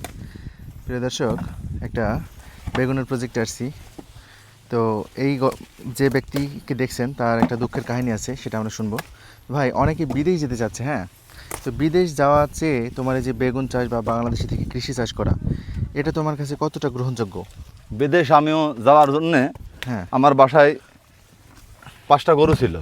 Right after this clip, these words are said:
Speaker 1: হ্যাঁ।
Speaker 2: দুইটা গাভী আর হচ্ছে যে দুইটা বাছুর আর দু-, একটা আইড়ি।
Speaker 1: হ্যাঁ।
Speaker 2: তাম।
Speaker 1: হ্যাঁ।
Speaker 2: বেচলাম হচ্ছে যে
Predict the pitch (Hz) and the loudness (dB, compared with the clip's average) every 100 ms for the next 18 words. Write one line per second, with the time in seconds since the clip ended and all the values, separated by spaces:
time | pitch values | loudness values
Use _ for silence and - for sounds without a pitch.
0 | 73 120 101 - 107 117 135 123 117 175 | -10 -10 -10 -12 -4 0 6 8 8 6
1 | 269 - _ - - - - _ - - | 0 -4 _ -20 -20 -20 -20 _ -20 -4
2 | - 110 113 131 123 113 104 120 120 127 | 2 4 4 0 2 2 2 -2 2 4
3 | 120 117 156 165 120 131 - 110 120 98 | 6 4 2 0 0 -4 -4 4 6 6
4 | 87 76 120 101 - - 135 78 73 - | 2 -6 -8 -10 -12 -2 0 0 -6 -10
5 | 104 85 - - - - - 131 - 175 | -10 -10 -18 -20 -20 -20 -4 -2 2 2
6 | 185 170 180 170 180 | 2 0 0 0 0